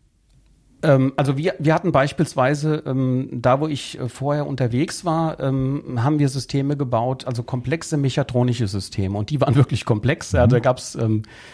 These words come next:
Speaker 1: äh, vielfältige Wechselwirkungen zwischen den Teilen, ähm, die berücksichtigt werden mussten, auch hochdynamisch. Und dann hatten wir eine Sicht, ähm, sozusagen ein Viewpoint haben wir das genannt, für das Software Engineering. In diesem Viewpoint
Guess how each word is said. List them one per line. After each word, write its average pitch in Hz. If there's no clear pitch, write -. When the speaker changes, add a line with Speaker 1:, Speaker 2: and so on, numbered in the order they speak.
Speaker 1:
äh, 117
vielfältige 143
Wechselwirkungen 127
zwischen 123
den 110
Teilen, 135
ähm, 117
die 127
berücksichtigt 123
werden 117
mussten, 135
auch -
hochdynamisch. 135
Und 131
dann 127
hatten 185
wir 170
eine 131
Sicht, 117
ähm, 131
sozusagen 131
ein 117
Viewpoint 127
haben 107
wir 101
das 104
genannt, 110
für -
das 139
Software -
Engineering. 98
In 120
diesem 147
Viewpoint 175